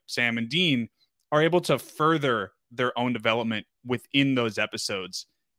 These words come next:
In this particular episode, they do make a very feeble attempt at the end to reconnect this to what's going on with Dean, but it really doesn't land for me. I mean, the impact is very, very low.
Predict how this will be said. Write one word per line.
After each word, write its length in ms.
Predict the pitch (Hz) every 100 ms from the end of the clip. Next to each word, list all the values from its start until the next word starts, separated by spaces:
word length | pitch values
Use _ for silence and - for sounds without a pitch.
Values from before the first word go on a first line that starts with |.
| _
In 220 | 151 143 127
this 180 | 190
particular 640 | - 139 - 180 196 156 123
episode, 580 | 110 110 - 113 104 -
they 120 | 147
do 280 | 123 135 160
make 260 | 170 147
a 60 | 123
very 400 | 110 123 135 139
feeble 500 | - 127 135 135 123
attempt 460 | 110 - 117 135 -
at 240 | 107 -
the 160 | 110 104
end 180 | 120
to 100 | 120
reconnect 500 | 101 120 - 113 104 -
this 220 | 131 135
to 100 | -
what's 240 | 101 104 -
going 300 | 107 104 101
on 220 | 104 104
with 100 | - -
Dean, 300 | 113 156 175
but 240 | 117 104 _ _ _ _ _ -
it 120 | 175
really 500 | 160 185 175 170 123 _ _ -
doesn't 600 | 143 156 165 185 185 - _ _ _ -
land 420 | 135 143 185 190
for 160 | - 208
me. 300 | 214 226 170
I 60 |
mean, 180 | 147 143
the 200 | 151 -
impact 440 | 160 170 180 180
is 100 | 151
very, 460 | 127 113 135 135 135
very 320 | 120 120 113
low. 440 | 110 113 107 104